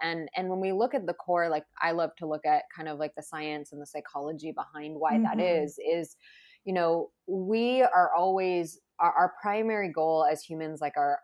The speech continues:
Speaker 1: our, our mind wants to keep us safe. And so in an evolutionary standpoint and really taking a look at, you know, if we don't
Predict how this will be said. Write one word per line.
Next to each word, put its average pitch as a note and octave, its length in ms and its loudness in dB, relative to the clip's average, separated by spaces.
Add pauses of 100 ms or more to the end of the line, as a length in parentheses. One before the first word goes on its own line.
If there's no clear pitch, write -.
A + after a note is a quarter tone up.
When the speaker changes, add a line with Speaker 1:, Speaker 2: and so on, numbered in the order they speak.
Speaker 1:
our, D3 360 0
our D3+ 160 2
mind E3 540 -4
wants D#3 280 -2
to D#3+ 100 -12
keep - 240 -10
us - 160 -12
safe. - 460 -4 (400)
And F3 240 -2
so E3+ 580 4 (360)
in F#3 400 -2
an F3+ 160 -2
evolutionary F3 840 -2
standpoint D#3+ 760 -6
and D#3 180 -6
really D#3+ 340 -2
taking D#3+ 300 -10
a D3+ 80 -4
look D#3 220 -4
at, D3 340 0
you E3+ 100 -8
know, D3 360 -2 (180)
if F3 180 -2
we A3 420 0
don't E3+ 280 -2